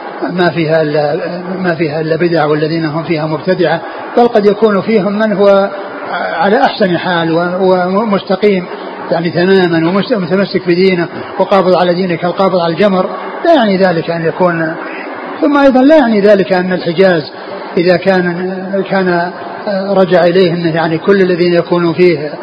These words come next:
أنهم على سلامة وعلى استقامة، فإنه، آه، وإن كثر فيهم الخير فإنه يكون فيهم الشر. ولهذا جاء في الحديث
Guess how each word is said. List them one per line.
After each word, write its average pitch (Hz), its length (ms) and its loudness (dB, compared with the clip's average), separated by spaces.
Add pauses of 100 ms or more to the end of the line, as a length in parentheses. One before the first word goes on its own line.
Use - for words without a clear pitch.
(400)
أنهم 180 280 0
على 165 320 0
سلامة 170 400 0
وعلى 160 200 4
استقامة، 175 540 0 (480)
فإنه، 262 580 4 (360)
آه، 208 640 4
وإن 277 220 6
كثر 220 340 4
فيهم 190 260 2
الخير 208 360 4
فإنه 254 360 4
يكون 254 220 4
فيهم 226 240 2
الشر. 214 280 2 (800)
ولهذا 214 380 6
جاء 233 260 4
في 180 60 -2
الحديث 180 400 2